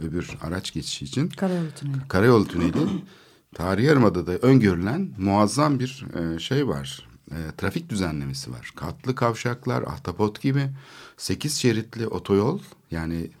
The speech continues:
Speaker 1: tam da surların önüne gelen, deniz surlarının önünde bir otoyol. Bunu iptal etmiş oldu şimdi mahkeme. Ne olacak peki?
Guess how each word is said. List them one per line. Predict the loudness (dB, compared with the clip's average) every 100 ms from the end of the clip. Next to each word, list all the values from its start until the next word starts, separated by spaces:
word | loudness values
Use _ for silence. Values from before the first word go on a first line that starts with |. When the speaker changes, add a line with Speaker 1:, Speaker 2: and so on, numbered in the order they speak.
| _
Speaker 1:
tam | -2 0
da | 0
surların | -2 -4 0 2
önüne | 2 0 -2
gelen, | -4 -6 -6 -8 -10 -18 -6
deniz | -4 -4
surlarının | -6 -6 -6 -4
önünde | -4 -6 -4 -4
bir | -2
otoyol. | -2 -2 0 0 -2 -8 -20 -20 -20 -20 _ _ -10
Bunu | 2 4 4
iptal | 0 -4 -2 0
etmiş | 0 -2 -4 0
oldu | 0 0
şimdi | -6 -4
mahkeme. | -4 -6 -6 -4 -2 2
Ne |
olacak | 2 2 0 -2 -4
peki? | -10 -6